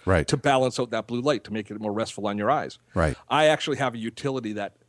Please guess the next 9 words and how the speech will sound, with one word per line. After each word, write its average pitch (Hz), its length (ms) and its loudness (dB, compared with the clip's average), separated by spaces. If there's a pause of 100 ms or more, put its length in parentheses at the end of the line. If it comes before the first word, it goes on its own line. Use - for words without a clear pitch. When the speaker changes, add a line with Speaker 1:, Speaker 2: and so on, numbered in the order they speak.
Speaker 2:
changes 120 500 -6
the 101 100 -12
color 117 640 -2
of 113 220 -2
my 98 120 0
screen 107 680 -2 (340)
to 107 260 2
natural 113 440 0
daylight 107 480 0